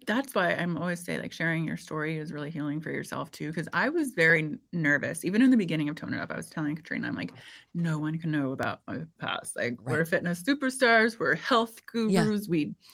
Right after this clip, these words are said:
Speaker 1: you know." And then, but that's where society was back then. It's like,
Speaker 2: Sure.
Speaker 1: "Shh, hush, hush,
Speaker 2: Yeah.
Speaker 1: that's the big silence." And, like,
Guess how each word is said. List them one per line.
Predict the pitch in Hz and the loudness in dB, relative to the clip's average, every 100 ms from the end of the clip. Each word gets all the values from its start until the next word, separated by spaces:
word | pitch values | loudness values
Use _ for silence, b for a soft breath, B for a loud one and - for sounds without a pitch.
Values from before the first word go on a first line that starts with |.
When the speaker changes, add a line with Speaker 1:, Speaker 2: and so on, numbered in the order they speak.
| B B B - | B B B 2
Speaker 1:
you | 196 | 4
know." | 143 110 - B B B B 214 | 4 2 -2 B B B B 4
And | 226 | 6
then, | 214 202 | 8 6
but | 214 | 4
that's | 220 208 208 | 4 4 2
where | |
society | 202 180 180 165 143 | -2 0 4 4 2
was | 143 143 175 | 2 2 2
back | 170 151 | 0 -2
then. | - 135 | -2 -2
It's | 139 | -4
like, | - - - | -8 -10 -6
Speaker 2:
Sure. | 165 143 | -4 -6
Speaker 1:
"Shh, | - | -10
hush, | - 156 - - | -10 -10 -8 -4
hush, | 175 | -2
Speaker 2:
Yeah. | 160 | 0
Speaker 1:
that's | 170 165 - _ _ _ | -2 -6 -10 _ _ _
the | 156 | -6
big | 156 165 | -6 -6
silence." | - 185 196 - B B B B - | -6 -6 -8 -12 B B B B 2
And, | 220 | 4
like, | 190 160 | 4 2